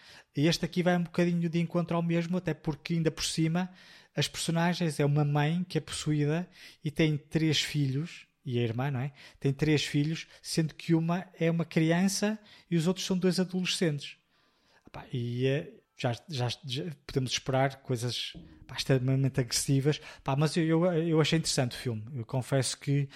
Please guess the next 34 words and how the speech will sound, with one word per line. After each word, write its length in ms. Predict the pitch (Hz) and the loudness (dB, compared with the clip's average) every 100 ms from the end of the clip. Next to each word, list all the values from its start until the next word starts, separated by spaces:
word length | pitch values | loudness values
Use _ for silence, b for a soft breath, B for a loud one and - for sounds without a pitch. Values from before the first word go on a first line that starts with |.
| B B _ | B B _
eh, 320 | 139 135 147 - | 2 4 2 -2
se 120 | - | -2
calhar 280 | - 147 143 | 2 4 4
era 120 | 139 | 2
por 100 | - | -2
estar, 340 | - 139 131 - | 0 0 0 -2
não 160 | 147 | -2
estar 180 | 131 143 | 0 0
à 40 | |
espera 360 | 135 - 143 127 | 0 0 2 2
de 80 | 123 | 2
grande 240 | 135 131 | 0 0
coisa, 320 | - 143 139 | 2 2 2
mas 140 | 143 139 | 0 0
achei 220 | 135 143 | 2 -2
o 40 | |
filme 160 | - 143 | -2 -2
bastante 280 | 135 147 131 | 0 -2 -4
interessante, 340 | - - 143 | -4 -2 -2
mas 140 | 185 135 | -2 -2
a 40 | |
crítica 320 | - 135 - 151 | 0 -2 -2 -4
também 180 | 156 | -4
gostou, 260 | 165 - 135 | -4 -2 -4
por 200 | - 123 | -2 -6
isso 200 | 127 - B B B B | -6 -10 B B B B
não 120 | 131 131 | -2 0
devo 160 | 131 | -2
ser 200 | - 135 | 0 2
eu 100 | 135 | 4
o 80 | 131 | 4
único 300 | 135 131 139 | 2 0 -2
a 20 | |
gostar, 480 | 127 - 143 135 | -4 -2 0 0